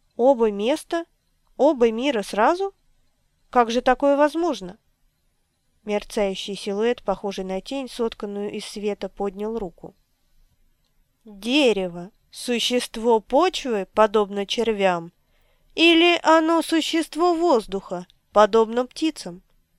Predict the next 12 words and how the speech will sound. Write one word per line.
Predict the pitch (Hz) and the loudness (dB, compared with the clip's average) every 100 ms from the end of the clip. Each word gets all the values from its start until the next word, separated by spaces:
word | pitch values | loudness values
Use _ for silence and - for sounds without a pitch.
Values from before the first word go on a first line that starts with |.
| _ _ _ _ _ _ _ _ _ | _ _ _ _ _ _ _ _ _
Кэлен | - 254 247 233 | -4 -4 -4 -8
предпочла | - 247 - 240 - 233 214 | -6 -6 -4 -6 -2 -2 0
бы | 226 | -2
ответить | 220 233 226 247 | -4 -8 -8 -10
просто, | - 277 190 - 185 _ _ _ _ _ | -4 -4 -4 -12 -18 _ _ _ _ _
но | 262 302 320 | -2 2 4
она | 311 359 311 | 4 0 0
знала, | 269 254 262 | 0 2 0
какой | 254 220 214 190 | -2 -4 -2 -4
ответ | 190 214 220 | -4 -8 -8
нужен | 196 190 214 220 | -10 -8 -10 -10
духу. | 196 170 - | -12 -12 -20